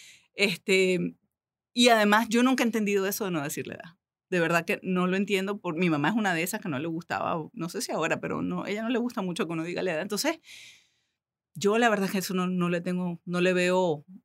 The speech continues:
mucho motivo o mucha razón de ser, porque hay que aceptar las cosas como son.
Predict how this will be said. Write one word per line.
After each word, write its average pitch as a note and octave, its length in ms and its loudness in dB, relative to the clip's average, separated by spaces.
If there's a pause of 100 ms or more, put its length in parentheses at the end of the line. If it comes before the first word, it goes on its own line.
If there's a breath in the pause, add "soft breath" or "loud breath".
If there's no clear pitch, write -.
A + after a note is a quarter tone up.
mucho F3 340 0
motivo E3 600 0
o D3 60 -4
mucha D#3+ 280 -4
razón E3 300 -4
de F3+ 80 -4
ser, E3 180 -4
porque - 320 -10 (800 soft breath)
hay F3+ 140 4
que - 80 4
aceptar F3 320 2
las - 100 -2
cosas A3+ 240 -4
como F#3 220 -2
son. F#3+ 320 -6